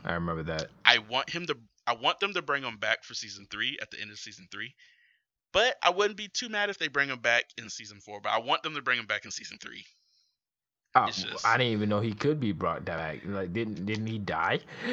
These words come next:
Speaker 2: No.
Speaker 1: <laughs> Or was he taken up by the Speed Force?
Speaker 2: He was taken by the Speed Force. So
Speaker 1: He's
Speaker 2: there's
Speaker 1: like,
Speaker 2: a
Speaker 1: he's trapped in the Fe-, Speed Force.
Speaker 2: Yeah, so, and in the, in the, uh, animated, animated series, and Wally West is the only Flash I knew. I didn't know Barry Allen,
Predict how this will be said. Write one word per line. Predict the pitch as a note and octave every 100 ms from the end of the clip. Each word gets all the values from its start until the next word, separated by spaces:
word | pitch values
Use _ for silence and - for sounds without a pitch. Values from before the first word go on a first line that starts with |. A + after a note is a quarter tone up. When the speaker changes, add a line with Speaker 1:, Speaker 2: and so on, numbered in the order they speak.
| A3+ G3+ D3 -
Speaker 2:
No. | D3 F#3+ C3+
Speaker 1:
<laughs> | -
Or | D3+ C#3+
was | C#3
he | C3+
taken | C#3 D#3 C#3
up | C3 A#2+
by | A2+
the |
Speed | G#2+ A#2 B2+ A#2
Force? | F2+ D2+
Speaker 2:
He | - C3+
was | D3+ D#3
taken | D#3+ D3+
by | A#2+ G#2+
the |
Speed | - B2 B2+
Force. | - - - - - - - - _
So | - - B2+
Speaker 1:
He's | B2
Speaker 2:
there's | B2+ B2
Speaker 1:
like, | A2+
Speaker 2:
a |
Speaker 1:
he's | G#2+
trapped | - A2 G#2
in | G#2
the |
Fe-, | G2+ A2 G#2 -
Speed | - A2 F#2
Force. | - D2+ - - -
Speaker 2:
Yeah, | B2+ G#2+ G#2
so, | G#2 - A#2+ A2 - - A#2+
and | A2+ A2 A2 - _
in | - B2
the, | A2+ A2 _ _ _ _ _ -
in | B2+ A#2+
the, | A#2+ A#2
uh, | A2 G#2+ G#2+ G#2 G#2 G#2+ B2+ _ _ _ _ -
animated, | B2+ D#3 F3 F3+ F3+ _ -
animated | B2+ D#3+ E3+ D#3+ -
series, | - C#3+ A#2+ G#2 G2+ -
and | B2
Wally | B2 B2+ D3
West | D3 C#3+
is | B2+
the | -
only | - A#2+
Flash | A2 A#2 G#2+ -
I | G2
knew. | G2+ F#2+
I | G#2
didn't | A#2 A#2
know | A2+
Barry | G#2 G2+ G2+ F#2+
Allen, | G#2+ A2 - A#2